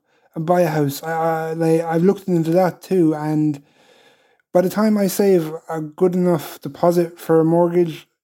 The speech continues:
here, I'd have halfway to a good house, a nice house in, in rural Spain, and with the way working's going, with remote working growing, I, I could have a job that I could work from home in Spain.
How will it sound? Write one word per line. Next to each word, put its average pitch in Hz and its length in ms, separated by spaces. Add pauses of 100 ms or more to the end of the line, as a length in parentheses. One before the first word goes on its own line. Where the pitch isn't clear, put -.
here, 196 480 (500)
I'd 175 160
have 175 260
halfway 190 480
to 160 160
a 143 40
good 180 240
house, 170 320
a 165 40
nice 180 260
house 180 420
in, 160 400
in 160 220
rural 170 320
Spain, 165 500
and 151 160
with 156 140
the 160 60
way 170 260
working's 175 520
going, 151 440
with 151 120
remote 165 340
working 170 420
growing, 156 440 (560)
I, 180 220
I 175 40
could 175 120
have 185 140
a 180 60
job 185 400
that 160 200
I 160 60
could 160 120
work 175 260
from 165 180
home 175 600
in 180 200
Spain. 170 540